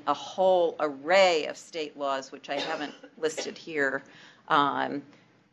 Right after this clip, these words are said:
including the medical privacy and medical records laws,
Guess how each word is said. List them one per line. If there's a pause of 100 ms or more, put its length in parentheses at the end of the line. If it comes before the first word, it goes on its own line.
(140)
including
the
medical
privacy
and
medical
records
laws,